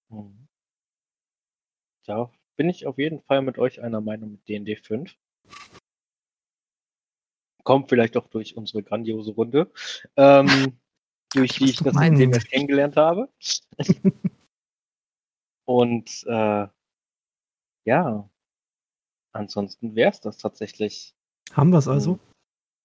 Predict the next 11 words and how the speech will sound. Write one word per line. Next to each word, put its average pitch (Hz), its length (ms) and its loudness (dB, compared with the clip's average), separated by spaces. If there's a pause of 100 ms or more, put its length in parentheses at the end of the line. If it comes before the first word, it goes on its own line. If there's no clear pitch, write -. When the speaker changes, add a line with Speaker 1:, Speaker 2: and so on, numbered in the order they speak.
(160)
Speaker 1:
Fragen? 110 680 0 (2250)
Speaker 2:
Ha-, - 180 -2
ha-, 151 220 -4
Speaker 1:
Aber 156 160 -4
Speaker 2:
hat 139 180 0
der 143 100 2
Max 135 340 -2
gerade 139 280 -2
meinen 127 280 0
Spruch - 460 -6
benutzt? 151 580 -2